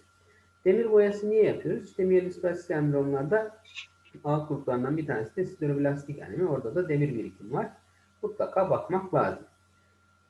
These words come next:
Şimdi bunları yaptıktan sonra miyelodiplastik tanısını koymamız gerekiyor.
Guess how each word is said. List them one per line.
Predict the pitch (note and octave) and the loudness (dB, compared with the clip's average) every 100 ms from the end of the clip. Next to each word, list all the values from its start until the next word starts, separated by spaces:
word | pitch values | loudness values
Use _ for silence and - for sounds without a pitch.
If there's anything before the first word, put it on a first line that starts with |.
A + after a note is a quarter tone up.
| _ A#3+ | _ -6
Şimdi | G#3+ | 0
bunları | G#3 A3 A#3+ | 4 4 4
yaptıktan | A3+ A3+ - - B3 | 0 -2 -10 -2 0
sonra | A3 C#3 G#2+ | 0 -2 0
miyelodiplastik | C3+ F3 G3 F#3+ G3+ G3+ - | 0 2 0 -2 -4 -4 -4
tanısını | E3 D#3 D3+ F#3+ A3 B3+ - | -4 -4 -4 -6 -6 -8 -4
koymamız | F3+ F3+ F3+ F3 | 2 4 2 0
gerekiyor. | C3 G#2 - G3 A#3+ - | -2 -2 -4 -6 -6 -10